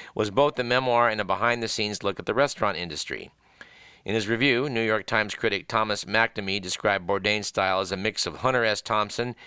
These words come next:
Iggy Pop, and Jonathan Swift. Tenaglia enjoyed the book and heard that he was considering a follow-up, A Cook's Tour.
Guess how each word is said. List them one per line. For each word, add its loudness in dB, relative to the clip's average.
Iggy 2
Pop, 6
and -2
Jonathan 0
Swift. -2
Tenaglia 2
enjoyed 0
the 0
book 2
and -2
heard 0
that -4
he -2
was -4
considering -2
a -2
follow-up, 2
A 4
Cook's -2
Tour. -2